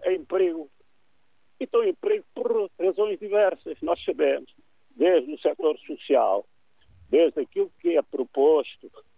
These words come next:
em termos de futuro, não há nenhum. Os jovens estão preocupados. E isto não é um discurso, eh, digamos, de abertura, eh, para coisa nenhuma a não ser a realidade. Eu acho aqui, e isto é que é o, o apelo que eu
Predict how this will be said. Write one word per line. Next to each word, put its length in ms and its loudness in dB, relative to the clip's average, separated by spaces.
em 180 -2
termos 460 -2
de 200 0
futuro, 680 -2
não 100 -4
há 120 2
nenhum. 400 -6
Os 100 -4
jovens 340 2
estão 220 -4
preocupados. 640 -2
E 160 -6
isto 160 -12
não 160 -4
é 80 2
um 80 -4
discurso, 760 -2
eh, 340 4
digamos, 500 0
de 140 -2
abertura, 840 0
eh, 300 2
para 120 -4
coisa 300 -2
nenhuma 300 -2
a 40 0
não 140 -6
ser 200 -4
a 40 0
realidade. 640 -4
Eu 100 2
acho 240 0
aqui, 400 -12
e 220 -6
isto 160 -6
é 80 -2
que 100 -4
é 60 4
o, 180 -2
o 100 4
apelo 300 0
que 80 -8
eu 120 -4